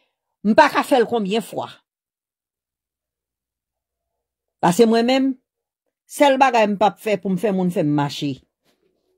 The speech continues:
M pa pral f on bagay ki pa enterese m pou mwen moutre w m ka fè l.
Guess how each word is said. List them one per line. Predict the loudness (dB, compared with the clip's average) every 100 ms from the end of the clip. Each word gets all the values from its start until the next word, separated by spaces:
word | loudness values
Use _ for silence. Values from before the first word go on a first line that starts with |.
| _ _ _ _ -20 -20 -20 _ _ _
M | 4
pa | 6 6
pral | 4
f | 0 -2
on | -2 0
bagay | 0 0
ki | -4 -4
pa | -2 -2
enterese | -2 0 2 4 2 2
m | 2
pou | 2
mwen | 0
moutre | 0 4 4
w | 6
m |
ka | 2 2
fè | -2 -10
l. | -12